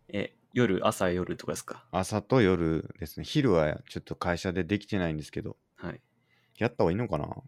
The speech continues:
Speaker 2: やってます？会社でも。
Speaker 1: 僕はか-、昼はやってないですね。
Speaker 2: ですよね。
Speaker 1: はい。
Speaker 2: いや、僕も朝と夜にやって、で、フロスやってないんですよね。
Speaker 1: うん。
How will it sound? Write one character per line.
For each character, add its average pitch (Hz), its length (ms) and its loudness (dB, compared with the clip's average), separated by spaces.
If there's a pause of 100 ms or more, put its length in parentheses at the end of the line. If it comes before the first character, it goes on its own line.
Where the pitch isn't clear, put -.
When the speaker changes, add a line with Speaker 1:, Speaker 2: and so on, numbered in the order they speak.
(140)
Speaker 2:
や 107 120 0
っ - 40 -2
て - 80 0
ま 135 80 4
す？ - 200 -6 (240)
会 85 180 2
社 82 140 0
で 78 60 0
も。 71 120 -6 (220)
Speaker 1:
僕 143 240 0
は 147 180 6
か-、 - 160 -10 (120)
昼 160 300 2
は 107 100 8
や 90 80 4
っ - 60 -4
て 107 100 -2
な 101 60 2
い 92 40 2
で 90 40 -2
す - 160 -10
ね。 - 200 -12 (300)
Speaker 2:
で 90 160 -2
す - 160 -14
よ 95 120 -4
ね。 101 260 -10
Speaker 1:
は 85 120 -8
い。 - 80 -14 (460)
Speaker 2:
い 98 40 -4
や、 90 80 2
僕 80 220 0
も 85 120 2
朝 95 200 0
と 90 120 -4
夜 85 680 0
に 76 160 -6
や 71 140 -4
っ 139 60 -10 (360)
て、 - 360 -4
で、 - 160 -10
フ 226 160 -2
ロ 294 140 4
ス - 160 0
や 95 120 8
っ - 120 -4 (220)
て 107 120 2
な 92 160 6
い 85 60 2
ん 82 160 -2
で 80 120 0
す 82 140 -6
よ 78 120 -2
ね。 131 640 -2 (120)
Speaker 1:
う 90 40 -10
ん。 - 140 -12